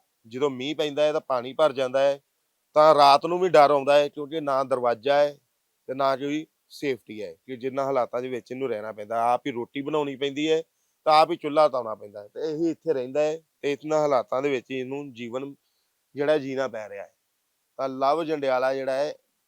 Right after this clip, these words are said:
ਅੰਮ੍ਰਿਤਸਰ ਦੇ ਨੇੜੇ ਦੇ ਪਿੰਡ ਜੰਡਿਆਲੇ ਦਾ ਰਹਿਣ ਵਾਲਾ ਹੈ। ਇਹਨਾਂ ਦੇ ਮਾ-, ਪਿਤਾ ਜੀ ਦੀ ਵੀ ਮੌਤ ਹੋਈ ਹੈ ਤੇ ਮਾਤਾ ਜੀ ਦੀ ਵੀ ਮੌਤ ਹੋਈ ਹੈ, ਪਰ ਫਿਰ ਵੀ ਹਿੰਮਤ ਨਹੀਂ ਹਾਰੀ ਨੌਜਵਾਨ ਨੇ, ਅੱਜ ਵੀ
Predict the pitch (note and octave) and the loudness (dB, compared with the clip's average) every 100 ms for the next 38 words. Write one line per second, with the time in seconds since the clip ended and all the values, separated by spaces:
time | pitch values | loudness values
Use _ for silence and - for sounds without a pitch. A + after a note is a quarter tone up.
0 | _ - E3 D3+ D3 C#3 D3 C#3+ B2+ B2+ | _ -4 -2 0 0 2 0 0 -2 -2
1 | C#3+ C#3 C3+ C3 C3+ C3 B2 A2+ A2+ B2 | -2 -2 -6 -6 -6 -4 -4 -4 -4 -4
2 | A#2 A2+ A#2+ A#2 B2 C3 - _ _ _ | -4 -4 -6 -4 -4 -6 -10 _ _ _
3 | - C#3+ D3+ D3 C#3 B2+ - - - C3+ | -8 -4 0 0 2 0 -2 -14 -4 2
4 | C#3 C#3+ D3 D#3+ D3+ C#3+ C#3 D3 D3 D#3 | 2 2 0 0 0 0 0 0 2 0
5 | D3+ D3 C#3 B2 B2 A#2+ A#2+ B2+ B2+ A#2 | 0 -2 0 0 0 -6 -8 -10 -12 -12
6 | G#2 G2+ G2+ G#2 G2+ _ _ _ _ - | -14 -18 -20 -20 _ _ _ _ _ -6
7 | C3 - D3+ D#3 D3+ C#3+ C#3+ D#3 D#3+ D3+ | -4 -2 -2 -2 -4 -6 -6 -4 -2 -2
8 | C#3 C#3 C#3 C3+ C#3 C#3 C#3 C#3 C3 C3+ | -2 -2 -4 -4 -4 -4 -6 -4 -6 -6
9 | D#3 D#3 | -6 -8